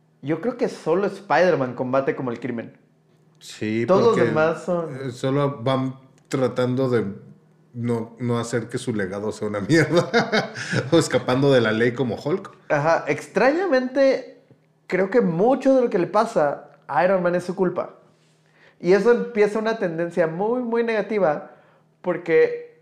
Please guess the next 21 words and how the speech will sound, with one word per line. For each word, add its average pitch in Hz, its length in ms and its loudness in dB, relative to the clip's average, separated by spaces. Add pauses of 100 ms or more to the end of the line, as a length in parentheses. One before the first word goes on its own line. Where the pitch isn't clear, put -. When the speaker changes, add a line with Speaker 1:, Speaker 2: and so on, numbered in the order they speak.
(220)
Speaker 1:
Iron 196 200 -4
Man 202 140 -4
constantemente 170 1000 -4
la - 340 -4
caga 156 360 2
durante, 131 520 -2
de-, 151 280 0
dentro 147 420 0
de 135 160 0
su, 135 520 -6
dent-, 151 380 -2
dentro 143 360 -2
de 139 80 2
su 151 160 0
arco 160 200 0
narrativo 156 420 0
a 156 60 2
través 151 200 -2
de 165 80 -2
las 151 120 -6
películas. 170 420 -6